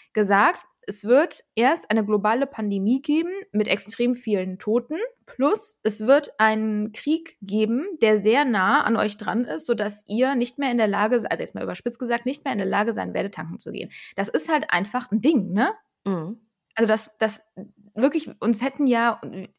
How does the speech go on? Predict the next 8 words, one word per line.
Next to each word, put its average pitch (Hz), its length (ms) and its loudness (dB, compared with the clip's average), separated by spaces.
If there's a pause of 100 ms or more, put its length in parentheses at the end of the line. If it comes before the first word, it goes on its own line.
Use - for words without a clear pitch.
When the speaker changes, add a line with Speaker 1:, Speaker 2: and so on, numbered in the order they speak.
Speaker 1:
weil 202 280 -2
wir 220 140 0
wahrscheinlich 220 400 0
reihenweise 240 540 4
umgekippt, - 760 0 (120)
ja, 233 220 0 (300)
so. 180 280 -4 (380)
Und 220 280 0